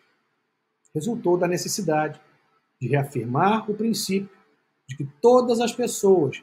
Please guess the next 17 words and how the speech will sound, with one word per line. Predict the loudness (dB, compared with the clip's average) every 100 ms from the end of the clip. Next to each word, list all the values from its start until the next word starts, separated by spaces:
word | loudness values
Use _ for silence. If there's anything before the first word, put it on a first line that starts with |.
| _
sem | -14 -12
qualquer | -8 -2 -2
distinção, | 0 -4 0 -2 -2 -8 _ _ _ _ _ _ -4
devem | -2 0
gozar | 2 2 4 2 0 -8
dos | -8 -2
direitos | -2 -2 0
básicos | 2 4 2 -2 -10
reconhecidos | -8 -2 -2 -2 -4 -4 -4 -12 _ _ _ _ _ _ _ _
na | -2 0
Carta | 2 2 2
das, | -2 0 0 -2 -8
das | -2 -2
Nações | 0 0 0 2
Unidas | 2 0 -2 -12 _ _ _ _ _ _ _ _
e | -6
proclamados | -4 2 4 4 2 0 -4